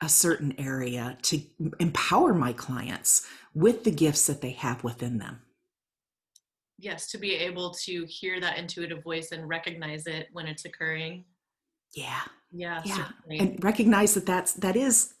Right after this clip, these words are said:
Speaker 1: quote, one of their superpowers, that they can
Speaker 2: Yeah.
Speaker 1: tap into more readily than perhaps other people.
Speaker 2: I've talked about this before on the podcast. I don't wanna go too far into it, but that was, like, a very formative experience for me, is I used to have a ton of predictive dreams,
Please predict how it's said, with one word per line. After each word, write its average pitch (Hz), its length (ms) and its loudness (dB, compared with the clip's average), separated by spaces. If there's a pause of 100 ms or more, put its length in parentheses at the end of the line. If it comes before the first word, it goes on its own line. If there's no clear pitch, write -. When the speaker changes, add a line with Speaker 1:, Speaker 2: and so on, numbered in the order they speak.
(240)
Speaker 1:
quote, 180 260 4
one 165 120 4
of 147 80 -2
their 147 120 0
superpowers, 131 840 -4
that 139 200 -2
they 143 140 4
can 135 520 2 (220)
Speaker 2:
Yeah. - 120 -14
Speaker 1:
tap 170 320 2
into 170 280 2
more 175 380 4
readily 185 580 -2
than 143 200 -4
perhaps 135 440 -2
other 120 160 -2
people. - 440 -6 (560)
Speaker 2:
I've 214 160 0
talked 226 260 0
about 190 180 -4
this 185 240 -4 (420)
before 185 320 -2
on 175 80 0
the 165 60 -4
podcast. 165 480 -4
I 170 60 -2
don't 165 80 -4
wanna 165 140 -6
go 160 140 0
too 180 220 -2
far 165 160 2
into 160 240 -2
it, 147 100 -4
but 156 100 -12
that 180 120 0
was, 180 160 -4
like, 175 240 0
a 175 100 2
very 170 360 0
formative 175 480 -4
experience 165 520 -6
for 165 120 -12
me, 165 200 -6
is 156 140 -6
I 160 60 -4
used 160 280 -8
to 175 80 -6
have 165 160 -6
a 160 60 -6
ton 160 260 -10
of 151 200 -4 (460)
predictive 180 560 -4
dreams, 160 680 -4